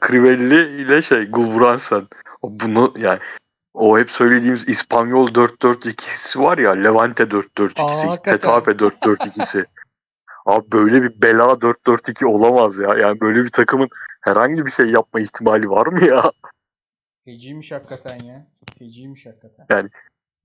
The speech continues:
Speaker 1: bir bekin stoper zaten. Hani tamam, ön tarafı öyle kurarsın. İşte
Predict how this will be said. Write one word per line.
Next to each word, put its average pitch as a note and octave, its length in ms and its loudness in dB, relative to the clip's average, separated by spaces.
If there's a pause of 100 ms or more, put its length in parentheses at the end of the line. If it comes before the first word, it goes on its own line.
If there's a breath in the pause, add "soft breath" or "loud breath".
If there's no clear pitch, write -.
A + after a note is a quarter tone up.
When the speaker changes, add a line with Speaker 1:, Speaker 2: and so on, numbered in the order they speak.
(140)
Speaker 1:
bir C3+ 220 -2
bekin D#3 300 2
stoper E3 520 0
zaten. C3 500 2
Hani G#2+ 200 -4
tamam, C3+ 320 0
ön B2 180 -2
tarafı C3+ 300 0
öyle C#3 220 2
kurarsın. C#3+ 580 0 (560)
İşte - 280 -8